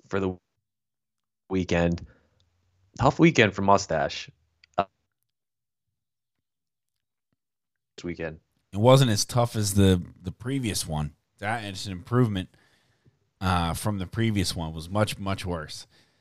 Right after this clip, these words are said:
Speaker 2: So this one, yeah, not great, but it's all right. Hey,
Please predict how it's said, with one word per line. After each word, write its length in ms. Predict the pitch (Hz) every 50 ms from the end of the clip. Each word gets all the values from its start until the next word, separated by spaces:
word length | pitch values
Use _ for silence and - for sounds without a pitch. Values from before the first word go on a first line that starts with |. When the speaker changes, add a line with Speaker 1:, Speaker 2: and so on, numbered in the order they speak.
| _ _ _
Speaker 2:
So 120 | - 135
this 160 | 160 165 131 -
one, 400 | 139 131 127 127 123 123 123 - _ -
yeah, 200 | 110 95 85 73 57 -
not 240 | 110 120 117 123 -
great, 320 | - 127 120 117 110 -
but 180 | - 104 101 98 - - - _ _ _ _ _ _ _ _ _ _ _ _ _ _ _ _ _ _ _ _ _ _ - -
it's 180 | 143 160 165 190
all 60 | 151
right. 240 | 120 120 131 135 - -
Hey, 320 | 78 90 160 165 147 -